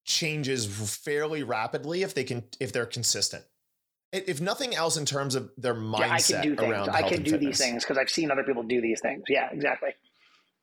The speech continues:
Speaker 2: Mm-hmm.
Speaker 1: I am a capable person. Yeah.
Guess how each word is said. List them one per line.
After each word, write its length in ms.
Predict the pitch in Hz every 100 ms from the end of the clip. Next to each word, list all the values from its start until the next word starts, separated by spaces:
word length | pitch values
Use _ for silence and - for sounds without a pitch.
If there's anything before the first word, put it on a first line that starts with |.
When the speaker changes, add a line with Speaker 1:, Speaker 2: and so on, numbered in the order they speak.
| _ _
Speaker 2:
Mm-hmm. 160 | - 127 123 _ _
Speaker 1:
I 260 | 120 120
am 120 | 120 117
a 60 |
capable 420 | - 113 110 107
person. 520 | 104 98 76 - 135 - -
Yeah. 320 | 90 82